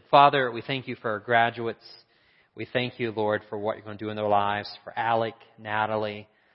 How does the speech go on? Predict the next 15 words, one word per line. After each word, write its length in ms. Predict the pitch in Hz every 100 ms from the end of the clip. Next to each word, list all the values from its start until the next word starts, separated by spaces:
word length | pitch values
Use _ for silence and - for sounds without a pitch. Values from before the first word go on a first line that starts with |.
| _
also 320 | 110 - 123 107
for 80 | 120
Emily 560 | 113 113 113 113 110 107
and 260 | 101 98 104
Lauren 580 | 110 113 110 107 107 107
and 160 | 98 92 -
Carmen. 480 | 113 110 110 107 104 _ _ - _ _
God, 320 | 139 127 131 117
uh, 180 | 107 113
we 120 | 113
just 160 | 110 -
thank 260 | 139 131 -
you 80 | 123 -
for 80 |
them, 400 | 123 113 104 104